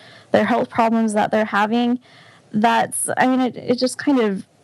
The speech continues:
has an anti-ageist bias to it,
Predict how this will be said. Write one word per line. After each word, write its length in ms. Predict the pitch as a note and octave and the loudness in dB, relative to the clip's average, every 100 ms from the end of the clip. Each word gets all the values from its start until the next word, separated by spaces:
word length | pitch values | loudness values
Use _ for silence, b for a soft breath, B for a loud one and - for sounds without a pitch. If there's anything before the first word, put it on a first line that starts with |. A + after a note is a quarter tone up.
| _ _ - | _ _ -6
has 440 | A3+ - A3 G3+ | -4 0 0 2
an 140 | G#3 | 0
anti-ageist 1800 | F#3+ G#3 G#3+ - F#3+ G3 G3 F3+ - _ - G#3 G#3 F#3 F#3 F3 - G3+ | 0 0 0 0 0 0 0 -2 -8 _ -2 0 0 0 0 -2 -4 -2
bias 840 | F#3+ F#3 G3 F3+ F3+ F#3+ - - - | 0 0 0 0 0 -2 -4 -4 0
to 240 | G#3+ F#3 | 0 2
it, 460 | E3+ G#2+ - - | 0 -2 -2 -4